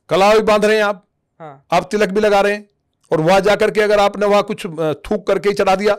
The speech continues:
Speaker 2: ये बात आपने अपने मुख्यमंत्री से कही कि ऐसी संभावना व्यक्त हो सकती है,
Speaker 1: यार,
Speaker 2: ऐसा
Speaker 1: ह-,
Speaker 2: हो सकता
Speaker 1: ह-,
Speaker 2: है?
Speaker 1: हर बात क्या माननीय मुख्यमंत्री जी से कहेंगे?
Speaker 2: मुख्यमंत्री जी से आपने
Speaker 1: मैं, अ, कमल, मतलब हमें, मैं पूजा कर रहा हूँ, पूजा पद्धति कैसे हो, मैं अपने धर्म को कैसे बचाऊं,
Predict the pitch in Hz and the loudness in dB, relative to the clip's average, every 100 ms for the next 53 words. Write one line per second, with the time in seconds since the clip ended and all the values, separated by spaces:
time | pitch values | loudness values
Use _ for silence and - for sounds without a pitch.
0 | 196 156 202 226 208 214 208 202 220 214 | -6 -12 -6 -4 -4 -4 -8 -8 -12 -12
1 | 226 202 202 202 196 202 202 202 202 202 | -14 -16 -14 -14 -14 -16 -14 -14 -14 -12
2 | 190 180 196 185 170 170 185 185 170 170 | -12 -12 -16 -14 -12 -10 -10 -10 -10 -12
3 | 175 165 - 180 175 175 - - 147 214 | -18 -18 -18 -18 -16 -16 -16 -18 -10 -8
4 | 196 170 175 175 175 175 180 185 180 202 | -6 -6 -6 -8 -4 -4 -4 -2 -2 0
5 | 202 220 226 190 196 208 175 190 214 190 | 0 0 -2 -2 0 0 -2 -2 -4 -4
6 | 226 208 185 135 180 - 202 196 214 208 | -2 -2 -2 -8 -14 -14 -14 -14 -16 -12
7 | 208 208 185 202 151 - 143 - - 165 | -12 -8 -2 -2 -4 -6 -6 -6 -4 0
8 | 190 175 208 240 190 180 208 233 226 196 | 0 0 0 0 0 0 2 2 2 0
9 | 214 226 220 214 220 220 214 - _ _ | 0 0 2 2 2 0 -2 -8 _ _
10 | _ _ - 185 220 214 202 175 208 208 | _ _ -8 -2 0 0 -2 -4 -2 0
11 | 180 208 202 208 202 - 147 175 202 202 | 2 2 2 2 -2 -6 -2 0 2 2
12 | 208 175 190 202 202 196 202 190 202 202 | 0 2 0 0 0 0 0 0 0 0
13 | 202 | -2